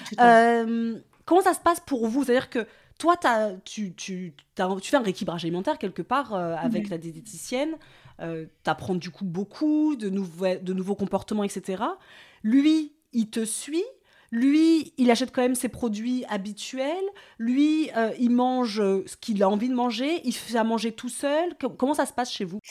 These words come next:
Speaker 1: Euh, non, le, lui, il a, on n'a pas du tout la même, euh, vision de l'alimentation. Euh, en général, j'essaye toujours de faire, euh, alors, lui, il mange peu de légumes. Mais par exemple, hier, j'ai fait, euh, steak haché,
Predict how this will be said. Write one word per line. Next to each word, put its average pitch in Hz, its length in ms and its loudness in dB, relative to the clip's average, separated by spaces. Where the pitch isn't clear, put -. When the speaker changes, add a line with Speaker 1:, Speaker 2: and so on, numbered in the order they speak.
Speaker 1:
Euh, 226 240 6
non, 262 340 6
le, 233 240 4
lui, 247 240 4
il 262 100 4
a, 196 440 4
on 214 60 2
n'a 214 100 4
pas 262 140 4
du 254 140 2
tout 269 160 -4
la 233 160 4
même, 226 320 0
euh, 208 240 2
vision 262 400 2
de 262 80 6
l'alimentation. 220 800 -2
Euh, 220 640 6
en 254 120 2
général, 262 420 6
j'essaye 269 340 4
toujours 277 320 0
de 247 160 0
faire, 254 560 4
euh, 220 280 4
alors, 208 240 0
lui, 269 160 0
il 269 40 4
mange 233 260 0
peu 262 140 0
de 240 60 2
légumes. 247 400 2
Mais 208 80 -2
par 220 140 -2
exemple, 240 360 0
hier, 240 380 -2
j'ai 226 180 -4
fait, 226 320 -2
euh, 208 120 -2
steak 226 320 -6
haché, 220 420 -6